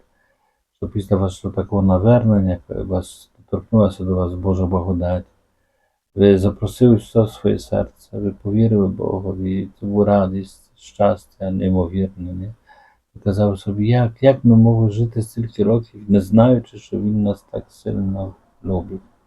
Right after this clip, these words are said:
Але якщо ви на цій дорозі вже там двадцять, тридцять років йдете за Богом, наприклад,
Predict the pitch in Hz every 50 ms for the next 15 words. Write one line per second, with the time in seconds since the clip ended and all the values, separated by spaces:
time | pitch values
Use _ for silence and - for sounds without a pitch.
0 | _ _ _ _ _ _ _ _ _ _ _ _ - - - - _ _ - -
1 | 143 131 - - 160 170 175 165 - - 147 135 131 135 147 165 160 147 139 131
2 | 120 120 117 - 107 98 92 95 110 117 120 117 - - 117 - - 123 123 123
3 | - - 98 - 95 98 98 98 95 - _ 98 95 98 95 95 95 - - 101
4 | 98 104 101 95 90 92 92 90 87 90 87 85 87 87 - _ - -